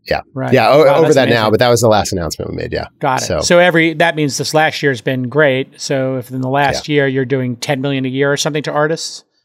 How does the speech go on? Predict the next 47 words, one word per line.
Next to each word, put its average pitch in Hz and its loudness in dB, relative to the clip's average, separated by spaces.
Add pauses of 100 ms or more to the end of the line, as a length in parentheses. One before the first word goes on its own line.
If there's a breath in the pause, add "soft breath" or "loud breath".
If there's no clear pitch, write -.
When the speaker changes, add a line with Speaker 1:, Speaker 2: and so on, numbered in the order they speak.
(160)
Speaker 1:
Uh, 98 0
more 90 -2
than 139 -2
Speaker 2:
Ballpark? 71 -6
Speaker 1:
that, - -10
yeah. 73 -8
Speaker 2:
More 87 -4
Speaker 1:
More 160 4
Speaker 2:
than - -4
Speaker 1:
than - -
Speaker 2:
that. 113 -10
Speaker 1:
that. 107 -16
Speaker 2:
It's - -14
amazing. 127 -4 (260)
Speaker 1:
Yeah. 76 -12 (100)
Yeah, 76 -6
it's - -10
really 80 -6
cool. 73 -8 (220)
Um, 87 -4 (360 loud breath)
so, 147 4
you 135 4
know, 127 6
that, 123 4
that, 127 2
that, 131 2
that 123 0
is 120 2
the 107 -4
stat 101 2
I'm 95 -4
proud 98 2
of. 113 4
And 107 0
I 92 -2
think 98 -4
that 92 2
as 95 0
we 95 -4
continue 92 -2
to 87 -2
scale, 110 2
I 85 2
mean, 90 -2
I 87 -2
listened 90 -4
to, 85 -4